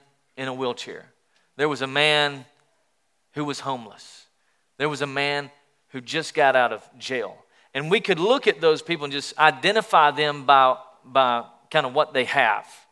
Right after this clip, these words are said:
or what people have said about them, right? In fact, I want you to hear me out, that many of you in this room today, you're living your life based on what other people have said about you.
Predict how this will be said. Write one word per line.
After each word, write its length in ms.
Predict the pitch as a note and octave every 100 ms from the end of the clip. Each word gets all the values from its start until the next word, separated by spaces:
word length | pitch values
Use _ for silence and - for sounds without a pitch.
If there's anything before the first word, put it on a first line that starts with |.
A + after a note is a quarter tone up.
| _
or 120 | - C3
what 260 | D#3 D#3
people 280 | - - B2+
have 160 | B2+ A#2+
said 240 | - C3+
about 260 | A2+ G#2 A#2
them, 180 | G#2
right? 180 | A2+ D3
In 80 | C#3
fact, 360 | - F#3 - - - - _
I 40 |
want 160 | D3+ E3
you 60 | C#3+
to 40 |
hear 160 | C#3 D3+
me 160 | C3
out, 220 | C3+ B2+ - - _ B2+
that 220 | D3 -
many 320 | D3+ F#3+ F#3
of 100 | D3
you 160 | D#3+ D#3
in 80 |
this 180 | C#3 -
room 180 | E3 G3
today, 280 | D3+ C3+ C3
you're 260 | A#2 D3
living 580 | C3 C#3+ F#3 G3 D#3 D3
your 140 | C#3 C#3
life 240 | D#3+ D3+ B2+
based 300 | D#3 C#3 -
on 180 | C#3+ C3+
what 180 | C3+ -
other 300 | E3 E3+ F3
people 400 | - D3+ C3+ C3
have 180 | B2 A#2
said 240 | - D3
about 300 | B2+ A2+ G#2+
you. 160 | A2